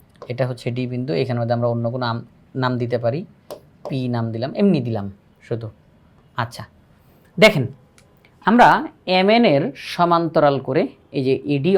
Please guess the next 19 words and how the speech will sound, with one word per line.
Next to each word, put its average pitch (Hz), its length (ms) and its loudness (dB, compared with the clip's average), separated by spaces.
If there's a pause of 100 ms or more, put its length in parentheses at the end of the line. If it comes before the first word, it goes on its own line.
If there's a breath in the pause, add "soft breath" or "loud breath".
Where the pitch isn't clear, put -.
অংশ 123 220 -6 (440)
আঁকি, 123 180 -16 (400)
এমএন 135 300 -2
এর 160 120 -8
সমান্তরাল 143 380 -6 (120)
এডি 131 200 -2
অংশ 120 140 -8 (120)
আঁকি। - 160 -14 (520 soft breath)
উপরের 170 320 4
এই 151 120 2
বর্ধিত 143 360 0
অংশটুকু 131 440 -6
না 135 140 2
দিলেও 117 200 -2 (100)
চলবে, - 220 -12 (720 soft breath)
উপরের 151 420 2 (140)
এই 135 60 2 (140)
বর্ধিত 131 380 0 (120)
অংশটুকু 131 540 -4